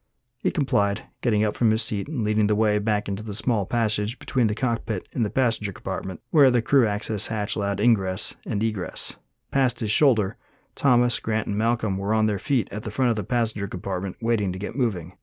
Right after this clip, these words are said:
Carlton feigned shock at Malcolm's presence. "Malcolm," he gasped, "how?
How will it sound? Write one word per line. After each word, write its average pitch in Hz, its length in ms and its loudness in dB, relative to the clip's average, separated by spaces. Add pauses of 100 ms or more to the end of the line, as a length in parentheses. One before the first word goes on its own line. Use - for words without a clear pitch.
(420)
Carlton 175 400 2
feigned 101 340 2
shock 110 420 0
at 85 80 -4
Malcolm's 95 440 -4
presence. 82 520 -6 (520)
"Malcolm," 98 320 4
he - 100 -6
gasped, 90 320 -8
"how? 151 380 2